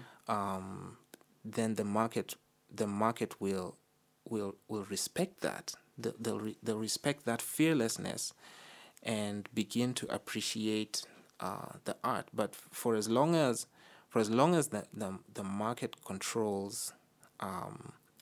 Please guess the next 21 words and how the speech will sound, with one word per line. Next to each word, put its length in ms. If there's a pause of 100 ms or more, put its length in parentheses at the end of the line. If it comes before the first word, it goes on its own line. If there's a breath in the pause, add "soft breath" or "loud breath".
(220)
who 260
we 220
are 280
and 160
how 200
we 180
write 340
and 140
what 260
we 120
do, 260 (420 loud breath)
for 120
as 120
long 220
as 220 (260)
our, 220 (100)
our 240
listeners 540
are 120
in 140
charge, 600